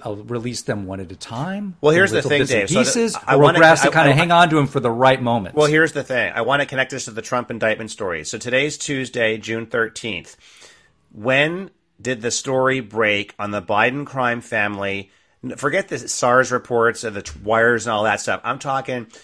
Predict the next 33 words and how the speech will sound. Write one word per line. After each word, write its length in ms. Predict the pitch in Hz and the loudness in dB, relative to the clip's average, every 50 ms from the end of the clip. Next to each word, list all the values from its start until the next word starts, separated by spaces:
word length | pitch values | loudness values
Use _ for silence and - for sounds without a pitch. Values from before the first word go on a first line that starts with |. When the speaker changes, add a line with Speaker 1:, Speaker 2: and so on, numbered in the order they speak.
| _ _ - | _ _ -4
Speaker 2:
this 200 | 101 135 160 156 | -2 -2 -2 -2
story 300 | - - 151 139 143 139 | -2 -2 0 2 2 4
right 200 | 131 131 127 117 | 4 4 2 2
now, 180 | 113 117 107 98 | 0 -2 -4 -4
the 100 | 92 92 | -4 -6
ten 360 | - - - 156 143 151 156 | -10 -8 -4 -2 0 0 0
million 340 | 151 147 139 139 135 135 131 | 0 0 0 0 0 0 -2
in 120 | 131 127 | -4 -4
bribes 440 | 113 120 113 110 110 107 110 110 107 | 0 0 2 4 4 4 2 0 -2
from 120 | - 107 104 | -8 -10 -10
the 60 | 92 | -8
Burisma 480 | 85 101 98 104 117 127 113 131 139 139 | -8 -6 -4 -2 -2 -4 -2 -2 -2 -2
executive. 760 | 135 123 110 123 117 117 - 131 123 117 113 110 107 101 - _ _ _ _ _ _ _ _ _ _ | -2 -2 0 2 2 2 2 0 0 2 2 2 0 -2 -8 _ _ _ _ _ _ _ _ _ _
When 140 | 104 117 131 143 | -4 -2 0 0
did 100 | 160 151 | -2 -2
the 100 | 170 147 | -4 -4
story 380 | - - 165 156 156 160 160 | -2 0 4 4 4 4 4
break? 420 | 139 139 147 147 160 170 - - _ _ _ _ _ _ _ _ _ | 2 2 2 2 2 0 -4 -10 _ _ _ _ _ _ _ _ _
The 140 | - 101 92 | -12 -10 -10
very 760 | 82 82 90 117 127 131 135 135 139 143 143 147 147 139 - _ | -10 -8 0 4 6 6 6 6 6 4 2 0 -4 -6 -10 _
same 760 | - - - - 127 120 117 113 113 113 110 110 113 113 - _ _ - | -12 -10 -6 -2 0 0 0 0 0 -2 -4 -6 -8 -10 -16 _ _ -20
day 680 | 95 87 117 113 110 110 110 107 107 107 104 104 - - | -10 -4 -2 0 2 2 2 0 0 -2 -4 -6 -8 -14
Jack 540 | 98 - 110 113 107 110 107 107 107 - - _ | -12 -6 -2 2 4 4 4 4 2 -2 -8 _
Smith 580 | - - - - 120 117 113 110 110 104 - _ _ _ _ _ 113 | -8 -6 -4 -2 0 2 2 2 2 0 -2 _ _ _ _ _ -4
announced 640 | 113 117 113 113 110 113 113 113 107 - - _ 117 | -2 0 0 2 2 2 2 0 -4 -10 -14 _ -6
the 140 | 123 123 117 | -4 -2 -2
indictment 640 | 110 98 82 113 101 104 92 92 101 101 95 101 - | -2 0 0 0 0 0 0 -2 -4 -4 -4 -6 -8
against 360 | 110 98 107 104 101 95 - | -8 -4 -4 -4 -4 -4 -4
Donald 500 | - 107 98 98 98 98 95 92 95 92 - _ _ | -2 0 0 0 0 0 0 -2 -4 -4 -8 _ _
J. 440 | 135 120 104 92 92 90 90 87 87 | -6 -2 -2 0 0 0 -2 -4 -4
Speaker 1:
Mm-hmm. 40 | - _ | -8 _
Speaker 2:
Trump. 300 | - - - 110 90 85 | -10 -4 -2 -2 -2 -4
Speaker 1:
Yeah. 60 | - | -6